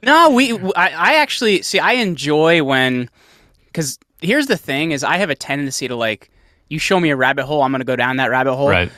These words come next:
Speaker 1: So I, I like it when a host isn't like, "No, no, no, get away from the rabbit hole." I enjoy the rabbit holes. So, like, you, you let me do some rabbit holes today, and I had fun.
Speaker 2: Yeah,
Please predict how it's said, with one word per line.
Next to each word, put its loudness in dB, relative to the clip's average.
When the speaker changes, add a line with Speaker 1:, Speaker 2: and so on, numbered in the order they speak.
Speaker 1:
So 2
I, -2
I 4
like 2
it 0
when -2
a 0
host -4
isn't -6
like, -6
"No, -4
no, 0
no, -4
get -6
away -2
from -6
the 0
rabbit 0
hole." -8
I 0
enjoy 0
the -4
rabbit -6
holes. -12
So, -8
like, -4
you, -2
you -2
let 2
me -4
do 0
some -6
rabbit 0
holes -12
today, -12
and -14
I -12
had -12
fun. -12
Speaker 2:
Yeah, -8